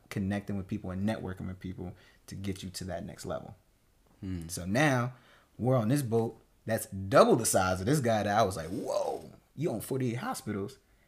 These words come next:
Speaker 1: And now this dude owns way more than this guy who owned forty-eight hospitals,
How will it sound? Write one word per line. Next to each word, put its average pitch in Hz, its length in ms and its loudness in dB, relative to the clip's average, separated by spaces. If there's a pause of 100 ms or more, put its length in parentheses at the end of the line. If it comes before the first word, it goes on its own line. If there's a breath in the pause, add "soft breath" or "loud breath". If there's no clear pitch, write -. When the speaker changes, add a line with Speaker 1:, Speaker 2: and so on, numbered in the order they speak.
(120)
Speaker 1:
And 110 80 -2
now 107 140 0
this 139 180 2
dude 110 300 -2
owns 98 340 -4
way 104 360 2
more 117 200 2
than 107 140 -2
this 151 140 2
guy 107 200 2
who 120 140 0
owned 120 160 -2
forty-eight 151 260 0
hospitals, - 560 -8